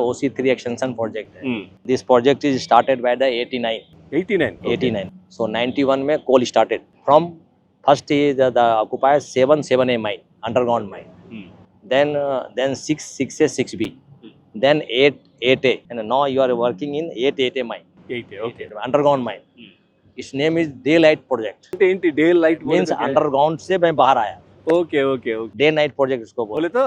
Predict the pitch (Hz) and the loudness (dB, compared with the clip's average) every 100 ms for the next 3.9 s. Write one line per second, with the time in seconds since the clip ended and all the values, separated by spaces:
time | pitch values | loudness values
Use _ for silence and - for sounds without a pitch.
0 | 160 156 196 196 196 202 185 233 208 208 | -2 -4 -2 -2 -2 -2 -4 -4 -2 -2
1 | 220 196 156 135 160 147 127 135 214 202 | -2 2 4 4 2 2 0 2 2 2
2 | - 151 - - - 139 151 156 294 302 | 4 6 6 4 0 2 4 4 4 2
3 | 247 226 240 233 202 151 139 156 | 0 -2 -2 -2 -2 4 4 4